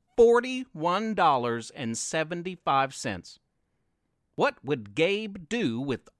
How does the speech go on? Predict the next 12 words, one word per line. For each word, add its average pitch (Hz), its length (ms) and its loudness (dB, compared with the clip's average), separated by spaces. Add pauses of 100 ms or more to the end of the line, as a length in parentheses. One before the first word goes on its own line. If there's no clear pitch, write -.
all 220 380 2
that 151 420 -4
money? 127 340 -4 (840)
Gabe 285 360 2
knew 214 260 4
that 165 160 0
his 143 140 0
mother 165 420 2
liked 147 380 0
painting 156 420 0
her 135 120 -4
nails, 131 580 -2